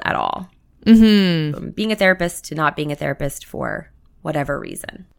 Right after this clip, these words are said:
Speaker 2: My original thinking was, like, people who've been here for a few, who've been in the field for a few years and have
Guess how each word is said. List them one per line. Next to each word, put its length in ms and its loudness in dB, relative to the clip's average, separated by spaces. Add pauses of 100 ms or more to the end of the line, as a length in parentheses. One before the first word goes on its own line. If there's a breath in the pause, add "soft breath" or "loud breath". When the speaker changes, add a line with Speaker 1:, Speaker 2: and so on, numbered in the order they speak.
(280)
Speaker 2:
My 960 -2
original 320 -2
thinking 340 -6
was, 220 -8
like, 380 -6
people 340 0
who've 240 0
been 160 0
here 240 0
for 160 -2
a 80 -2
few, 260 -2
who've 220 -2
been 160 -6
in 80 -6
the 80 -6
field 260 -6
for 140 -8
a 40 -6
few 200 -8
years 640 0
and 420 -8
have 460 -8